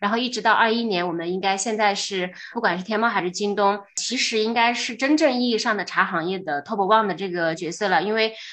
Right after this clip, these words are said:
呃，有一些传统的品牌，比如像大益啊，他们每年到了双十一就会通过一些这个线下的这个手段，然后来获得这个高的这个销售额。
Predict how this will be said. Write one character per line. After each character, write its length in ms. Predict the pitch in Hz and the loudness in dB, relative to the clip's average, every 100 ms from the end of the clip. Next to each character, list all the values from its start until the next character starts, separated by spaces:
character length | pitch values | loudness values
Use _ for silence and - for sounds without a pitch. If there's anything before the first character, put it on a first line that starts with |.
| - | -8
呃， 260 | - 185 180 | 2 4 4
有 200 | 156 190 | 2 2
一 40 | 196 | 2
些 160 | 247 | 0
传 200 | 247 185 | -4 -2
统 140 | 254 220 | 2 2
的 80 | 196 | 0
品 220 | 196 180 | -2 -4
牌， 120 | 170 | -2
比 60 | 185 | -2
如 60 | |
像 160 | 220 214 | -2 2
大 180 | 233 208 | 4 2
益 180 | 247 | 2
啊， 200 | 214 156 - _ _ - | 2 2 -2 _ _ -8
他 120 | 233 | 0
们 100 | 226 | 4
每 100 | 208 | 4
年 140 | 185 | 4
到 120 | 196 240 | 4 2
了 80 | |
双 220 | 196 214 220 | 2 0 -2
十 180 | - | -2
一 140 | 196 190 | -2 -2
就 140 | 220 | -4
会 120 | 220 | -4
通 180 | 220 233 | -4 -2
过 120 | 233 | 0
一 80 | 220 | 0
些 340 | 214 220 214 214 - - - | 0 2 2 0 -12 -16 -4
这 100 | 220 | 0
个 140 | 208 | 0
线 180 | 208 262 | 0 -2
下 180 | 240 285 | 4 4
的 100 | 208 | 4
这 120 | 185 | 0
个 80 | 202 | -4
手 200 | 202 156 | -4 -4
段， 260 | 160 220 190 | 2 4 4
然 100 | 180 | 0
后 140 | 214 | 0
来 380 | 196 165 170 180 | 2 2 0 -2
获 260 | - 233 196 | -4 -2 0
得 280 | 175 165 | -2 -4
这 180 | 180 208 | -4 -4
个 80 | 180 | -2
高 260 | 180 208 220 | 2 4 4
的 260 | 196 151 | -2 -4
这 140 | 156 190 | -4 -6
个 60 | |
销 200 | 185 214 | -2 -2
售 140 | 220 214 | 0 0
额。 260 | 170 170 | 0 -2